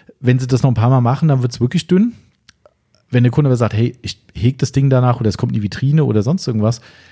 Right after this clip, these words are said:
dann muss man ganz klar sagen, warum nicht? Also eine Gefahr besteht da für die Anwendung, sofern man nicht noch stärker rangehen muss und noch aggressiver rangehen muss, in meinen Augen keine.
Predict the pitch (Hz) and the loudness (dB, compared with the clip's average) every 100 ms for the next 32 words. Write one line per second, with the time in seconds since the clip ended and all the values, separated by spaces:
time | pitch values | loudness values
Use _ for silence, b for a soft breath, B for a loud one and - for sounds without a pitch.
0 | B _ - 95 104 123 110 113 - 113 | B _ -2 0 0 0 0 -2 0 0
1 | 117 120 120 98 95 113 151 147 - - | 2 0 -2 -2 0 2 2 0 -8 -14
2 | - 92 90 - 113 101 - 107 165 156 | -6 -6 -6 -4 -4 -2 -2 0 0 0
3 | - 147 160 139 - 101 - 165 120 135 | 0 0 0 -2 -4 -4 0 -2 2 2
4 | 156 160 156 107 - 117 117 98 104 104 | 4 2 0 -2 -2 0 0 -2 -2 0
5 | 160 - - 147 147 131 135 143 135 131 | 0 -2 -2 0 0 -2 -2 0 0 0
6 | - 113 107 127 139 - 123 123 123 117 | -2 -2 0 0 -2 0 0 0 0 2
7 | 120 117 110 101 95 104 110 - 104 - | 2 2 0 0 0 2 0 0 -2 -2
8 | 95 82 | -2 -2